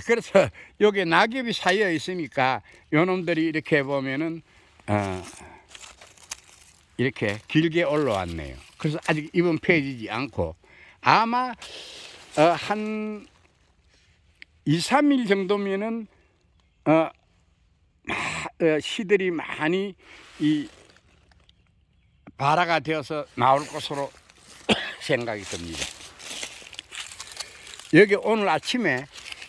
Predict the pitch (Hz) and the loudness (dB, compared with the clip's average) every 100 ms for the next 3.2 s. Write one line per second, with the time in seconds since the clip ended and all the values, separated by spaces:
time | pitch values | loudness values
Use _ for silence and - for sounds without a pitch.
0 | - - 135 160 175 170 - 135 127 123 | -14 6 6 8 4 0 -2 -2 -2 -4
1 | 110 - - - - - - - - - | -8 -18 -20 -20 -20 -20 -18 -18 -20 -20
2 | - - - 160 180 170 135 147 - 135 | -20 -8 2 4 4 -6 -6 0 2 4
3 | 151 156 | 2 -4